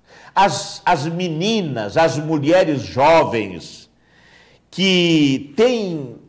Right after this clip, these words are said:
hábito de consumir doces regularmente, pode ter certeza, além de ansiedade, de hiperatividade,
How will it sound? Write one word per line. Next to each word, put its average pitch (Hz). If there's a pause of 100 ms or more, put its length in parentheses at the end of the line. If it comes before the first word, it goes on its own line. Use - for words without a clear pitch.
hábito 165
de 143
consumir 156
doces 160
regularmente, 139 (2750)
pode 117
ter 107
certeza, 78 (260)
além 147
de 120
ansiedade, 104 (760)
de 98
hiperatividade, 107